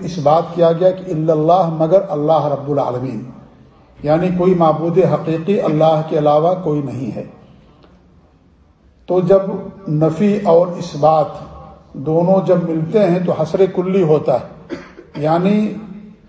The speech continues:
گویا کہ اللہ کے علاوہ جو بھی معبود کہلاتے ہیں یا جو جنہیں لوگ سمجھتے ہیں،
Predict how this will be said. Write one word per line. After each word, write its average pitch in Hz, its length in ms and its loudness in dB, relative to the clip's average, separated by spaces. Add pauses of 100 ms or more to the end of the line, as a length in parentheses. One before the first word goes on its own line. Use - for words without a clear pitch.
(160)
گویا 170 440 4 (100)
کہ 208 240 0
اللہ 175 520 2
کے 170 100 0
علاوہ 165 440 4
جو 220 120 6
بھی 202 160 -2
معبود 175 540 -2 (220)
کہلاتے 156 560 0
ہیں 170 240 -2
یا 165 120 0
جو 165 260 -2 (100)
جنہیں 156 260 -4
لوگ 165 280 -4
سمجھتے 170 420 -4
ہیں، 165 180 0